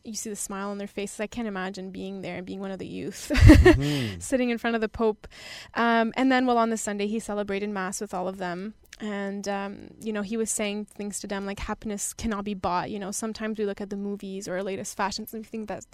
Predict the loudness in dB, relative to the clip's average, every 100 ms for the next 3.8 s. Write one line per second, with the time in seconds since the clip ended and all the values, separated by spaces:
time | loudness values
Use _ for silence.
0 | -20 -4 4 6 6 4 2 0 0 -2
1 | -4 -8 -8 -8 -10 -8 -6 -6 -6 -4
2 | -4 -4 -6 -16 -20 -12 2 4 6 4
3 | 4 4 4 0 -4 -4 -8